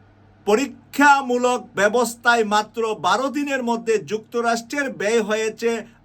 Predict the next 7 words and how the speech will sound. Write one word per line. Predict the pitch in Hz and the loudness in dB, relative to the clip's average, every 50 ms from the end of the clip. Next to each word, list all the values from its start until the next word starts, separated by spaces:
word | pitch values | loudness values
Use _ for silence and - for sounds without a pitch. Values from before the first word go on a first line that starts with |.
| _ - | _ -2
আটশো | 151 175 220 240 233 - - - - 285 285 277 | 2 2 2 2 0 -6 -10 -8 -4 -2 -2 -2
মিলিয়ন | 262 240 214 226 233 233 254 254 247 247 247 247 240 220 | -2 0 -2 0 0 0 2 2 2 2 2 2 0 -2
মার্কিন | 196 180 190 196 214 208 208 - - 220 220 220 214 208 202 | -2 0 2 2 2 0 -4 -10 -10 -8 -6 -6 -6 -6 -8
ডলার। | 165 175 170 175 175 180 165 143 - - - _ _ _ _ _ _ _ _ _ - 139 160 | -2 -2 -2 0 0 0 0 -2 -2 -6 -16 _ _ _ _ _ _ _ _ _ -8 -6 -4
আমেরিকার | 180 202 220 233 240 233 247 240 233 226 | -2 -2 -2 -4 -4 -2 0 0 0 0
ব্যয় | - - 202 214 220 220 | 0 -4 -2 0 2 2
হয়েছে | 190 190 202 202 208 208 208 - 233 247 | 2 2 2 2 2 0 -2 -2 -2 -2